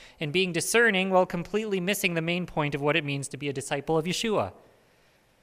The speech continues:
It's like a giant game of whack-a-mole. You know, these, these moles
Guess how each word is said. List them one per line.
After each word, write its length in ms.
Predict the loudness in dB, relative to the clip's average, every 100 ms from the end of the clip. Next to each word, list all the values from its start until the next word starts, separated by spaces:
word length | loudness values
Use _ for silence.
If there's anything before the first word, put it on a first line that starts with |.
| _ _ _ _ _
It's 80 | 2
like 180 | 4
a 80 | 4
giant 520 | 2 4 6 6 4
game 200 | 2 2
of 100 | 2
whack-a-mole. 800 | 2 2 2 -2 0 -2 -2 -8 -20 _ _ -20 _ _ _ _ _ _ _ _ _ _ _
You 120 | -6
know, 220 | -2 0 2
these, 300 | 0 -2 -6
these 300 | -4 -4 -2
moles 480 | 0 2 2 -2